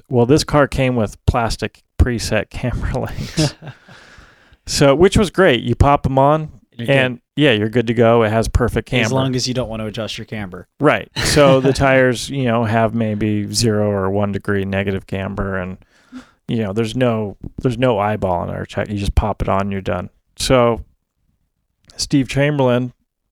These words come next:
Speaker 1: was out, and he had a few turns lead on me with maybe a minute or so to go, and all he had to do was get this last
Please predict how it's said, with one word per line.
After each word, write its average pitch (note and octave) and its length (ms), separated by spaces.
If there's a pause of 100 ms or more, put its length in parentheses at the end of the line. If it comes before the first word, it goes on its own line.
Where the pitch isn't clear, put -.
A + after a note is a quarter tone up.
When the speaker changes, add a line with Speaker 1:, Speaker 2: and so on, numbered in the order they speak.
(120)
Speaker 1:
was C3 300
out, B2+ 440 (180)
and A#2+ 260
he A#2+ 80
had A#2+ 140
a A2 60
few B2+ 220
turns B2 560
lead B2 440
on A#2 240
me A#2 220
with A2 320 (100)
maybe G#2+ 320
a G#2 60
minute A2 340
or G#2+ 80
so A2 220
to G2+ 100
go, G#2 380
and G2 200
all C3+ 180
he B2+ 80
had A#2 80
to A2 80
do A2 180
was G2 140
get - 240
this G2 180
last G2 320